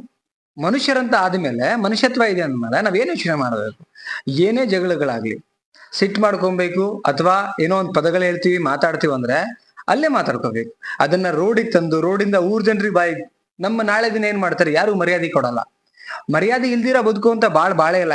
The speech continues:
actually, ನನ್ನ ಪ್ರಕಾರ ಹೇಳ್ಬೇಕಂದ್ರೆ. ಯಾರ ಮನೆಯಲ್ಲಿ ಜಗಳಗಳಿಲ್ಲ, ಅದನ್ನ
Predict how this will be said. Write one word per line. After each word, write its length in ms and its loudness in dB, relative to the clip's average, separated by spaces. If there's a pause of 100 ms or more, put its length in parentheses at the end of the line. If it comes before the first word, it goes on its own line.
actually, 280 -4
ನನ್ನ 160 -2
ಪ್ರಕಾರ 280 -2
ಹೇಳ್ಬೇಕಂದ್ರೆ. 600 -6 (360)
ಯಾರ 220 2
ಮನೆಯಲ್ಲಿ 400 0
ಜಗಳಗಳಿಲ್ಲ, 520 0
ಅದನ್ನ 220 0